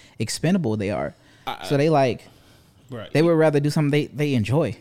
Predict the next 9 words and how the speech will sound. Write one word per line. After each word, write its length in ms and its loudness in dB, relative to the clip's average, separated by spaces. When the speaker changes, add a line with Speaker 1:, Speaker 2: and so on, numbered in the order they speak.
Speaker 2:
Yep. 340 -14
I 80 -6
mean, 160 -6
even 200 -8
before 240 -4
that, 160 -6
like, 200 -8
m-, 120 -14
I, 140 -10